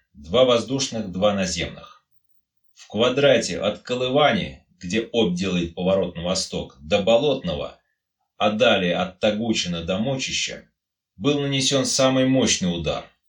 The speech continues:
Там располагаются стартовые позиции мобильных грунтовых комплексов "Тополь" и "Ярс". Более двадцати взрывов. О потерях военных и среди населения данных пока нет.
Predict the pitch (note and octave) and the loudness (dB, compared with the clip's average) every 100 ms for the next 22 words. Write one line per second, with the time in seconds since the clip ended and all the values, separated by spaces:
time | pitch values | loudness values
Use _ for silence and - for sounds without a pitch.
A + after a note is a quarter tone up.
0 | _ _ - C3+ C3+ B2+ - B2 B2 B2+ | _ _ 2 2 4 2 2 2 2 6
1 | B2+ A#2 A2+ A2 - B2 A2 A2 G#2 - | 6 6 2 -4 2 2 2 0 -2 2
2 | G#2+ G2+ A2+ - A2 G#2 G#2 G#2 A2+ G#2 | 2 2 -2 -2 0 2 0 0 0 0
3 | G2 G#2 G2 A2 G2 F#2 - A2 G2+ F2+ | 0 -2 -2 0 0 -2 -2 0 0 0
4 | F#2+ - G2 F2+ - A#2 A#2 A2 G2 G#2+ | -4 -4 -4 -6 -2 0 2 0 -2 -2
5 | G#2 G2 E2+ - - - - _ _ _ | -2 0 -2 -2 -4 -6 -10 _ _ _
6 | _ F2+ G#2 B2 A#2 G2+ A#2 A#2+ C3 - | _ -6 -2 2 2 2 0 0 -2 -2
7 | B2+ G2+ G2 G#2 F2 D2 - _ _ _ | -2 0 0 0 -2 -6 -10 _ _ _
8 | _ _ _ _ - G#2 A#2+ - C#3 B2+ | _ _ _ _ -2 2 2 2 0 0
9 | - A2 A#2+ C3 B2+ G#2 F2+ - A2 A#2+ | 0 2 2 4 2 0 -2 -6 -4 -2
10 | A2+ A2+ A#2+ A#2 A#2+ B2 A#2 G#2 F#2 A2+ | -2 -2 -2 -2 -2 -2 0 0 2 2
11 | A2+ G#2+ F#2 - F#2+ G#2 G2+ F2 C2 - | 4 2 -2 -6 -2 0 2 0 -4 -10